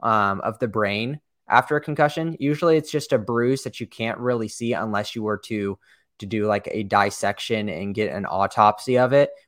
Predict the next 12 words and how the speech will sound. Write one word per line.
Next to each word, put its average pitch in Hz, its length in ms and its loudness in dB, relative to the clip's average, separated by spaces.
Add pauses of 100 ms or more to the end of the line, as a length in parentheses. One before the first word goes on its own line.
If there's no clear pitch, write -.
We 107 120 -4
can't - 300 -6
see 110 300 -2
it 113 120 6
with 120 160 -2
our 104 160 2
eyes 98 300 2
through 98 180 -6
any 101 140 -6
kind 104 200 -2
of 92 100 -6
imaging. 127 560 -4